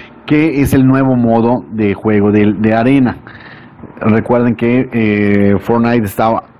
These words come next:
cada semana, es, es un juego tan, tan, eh, tan, tan interactivo que cada semana hay algo nuevo, ¿no? Y, pues, re-, recordamos que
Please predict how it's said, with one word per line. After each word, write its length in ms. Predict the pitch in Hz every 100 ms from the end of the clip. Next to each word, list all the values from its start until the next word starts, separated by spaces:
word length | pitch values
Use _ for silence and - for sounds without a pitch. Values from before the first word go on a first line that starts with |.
| - -
cada 240 | 127 123
semana, 600 | - 113 117 113 107 107
es, 200 | 104 98
es 160 | 104 98
un 100 | 110
juego 240 | 113 110
tan, 320 | 104 120 123
tan, 460 | 110 127 127 127 123 - - - - - - - -
eh, 420 | 120 113 104 104 -
tan, 260 | 107 104 -
tan 140 | - 107
interactivo 640 | 101 113 104 - 131 123
que 100 | -
cada 240 | 131 135
semana 580 | 131 127 120 113 107 110 - 85 -
hay 180 | 104 107
algo 220 | 104 98
nuevo, 400 | 98 98 95 87
¿no? 240 | 92 123 143 - - - -
Y, 120 | 127
pues, 340 | 131 143 135 - 101
re-, 280 | 110 117 101
recordamos 720 | 110 107 113 113 131 135 135 135
que 340 | 113 131